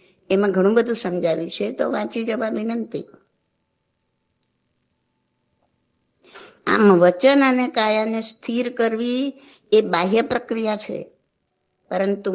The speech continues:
મનને સ્થિર કરવું તે અંતરંગ પ્રક્રિયા છે. હવે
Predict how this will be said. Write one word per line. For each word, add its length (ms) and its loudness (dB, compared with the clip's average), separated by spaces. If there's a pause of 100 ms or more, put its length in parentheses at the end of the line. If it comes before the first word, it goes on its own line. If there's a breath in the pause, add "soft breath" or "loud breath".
મનને 480 2
સ્થિર 340 -4
કરવું 480 -4
તે 140 -4
અંતરંગ 600 0
પ્રક્રિયા 560 -8
છે. 160 -16 (2500)
હવે 220 4